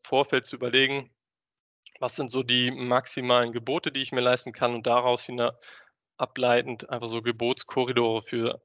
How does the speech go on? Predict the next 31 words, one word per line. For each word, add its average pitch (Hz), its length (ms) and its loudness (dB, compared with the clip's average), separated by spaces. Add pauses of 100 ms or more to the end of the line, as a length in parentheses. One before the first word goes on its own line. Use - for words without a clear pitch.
(120)
für 139 200 -2
einen 117 280 0
zu - 260 -4
erarbeiten, 127 680 2
dass 117 160 -4
ich 113 100 -12
eben 120 200 -4
weiß, 120 280 4
okay, 123 340 4 (340)
hier 135 160 0
ist - 160 0
der 127 80 4
Maximal-, 127 720 4
das - 200 -8
Maximalgebot 117 840 -2 (360)
X - 180 -10
Y. 131 560 4 (600)
Ähm, 120 540 -2
ich - 120 -12
gehe 135 140 0
vielleicht 127 220 2
ein 120 40 -10
bisschen 123 200 -8
tiefer 147 320 0
rein, 127 400 4
möchte 127 260 0
dann 131 320 -2
aber 120 680 4
auf 131 140 -12
der - 140 -4
Erstergeb-, 127 560 -2